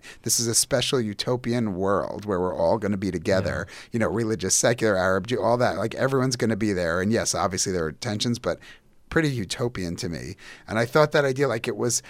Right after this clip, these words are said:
Speaker 1: someone smart enough, you know, not even the bomber, but the person who planned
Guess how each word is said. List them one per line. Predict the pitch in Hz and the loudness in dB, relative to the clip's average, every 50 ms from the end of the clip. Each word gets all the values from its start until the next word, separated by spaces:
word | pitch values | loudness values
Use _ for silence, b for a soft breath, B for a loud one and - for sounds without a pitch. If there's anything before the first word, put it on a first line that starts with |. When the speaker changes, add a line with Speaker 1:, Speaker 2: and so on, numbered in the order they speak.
| B B B B B - - | B B B B B -6 0
Speaker 1:
someone | - - - 143 147 147 147 147 143 | 2 4 6 6 4 4 2 2 6
smart | - - - 143 143 139 127 143 143 | 6 6 6 6 4 4 6 6 6
enough, | 143 139 139 135 131 127 - - - - - | 4 4 4 2 2 2 -2 -10 -16 -10 -2
you | 120 135 | 0 0
know, | 127 127 | 2 2
not | 127 135 135 147 | 2 4 4 4
even | 147 139 143 131 | 4 4 2 2
the | 127 | 0
bomber, | 110 107 113 117 131 120 107 | 2 2 2 2 2 2 0
but | 95 113 | -4 -4
the | - 123 | -6 -4
person | - 120 127 - - 127 | -4 -2 -2 -2 -2 -4
who | - | -4
planned | - - - 127 117 120 117 110 98 92 90 90 - | -6 -6 -6 -2 0 2 2 2 2 0 -2 -4 -6